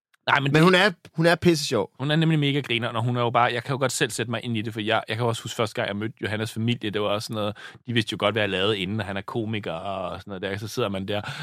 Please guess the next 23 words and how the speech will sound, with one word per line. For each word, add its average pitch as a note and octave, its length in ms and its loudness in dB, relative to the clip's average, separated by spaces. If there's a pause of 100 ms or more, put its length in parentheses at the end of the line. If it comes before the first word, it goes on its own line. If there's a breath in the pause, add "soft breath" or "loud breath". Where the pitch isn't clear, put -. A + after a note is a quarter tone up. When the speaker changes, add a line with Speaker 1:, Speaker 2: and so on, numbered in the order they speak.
(160 loud breath)
Speaker 1:
"Det A2+ 80 4
er A2 40 4
et G#2+ 60 0
flot B2+ 340 2 (440)
vejr, B2+ 440 2
vi A#2+ 120 4
har A#2 260 4
i A#2 60 0
dag, A#2 200 0 (100)
det A#2+ 80 0
er A2+ 40 0
dejligt." A#2 420 0
Altså, A2 160 0
man A2 360 -2
kan C3+ 200 0
jo A#2 80 -4
bare G#2+ 160 -4
ligesom, A2 200 -8
man G#2+ 120 -8
har A#2+ 120 -6
jo B2+ 60 -2
bare B2 180 -2
nogle, G2+ 320 -4